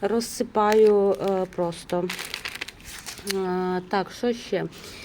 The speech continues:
Е, на упаковці, на упаковці пишуть, що, бачите, треба знімати,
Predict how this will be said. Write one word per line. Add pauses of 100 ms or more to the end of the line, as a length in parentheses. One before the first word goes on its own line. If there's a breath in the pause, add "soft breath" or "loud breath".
(300 loud breath)
Е, (200)
на
упаковці,
на
упаковці
пишуть,
що,
бачите,
треба
знімати,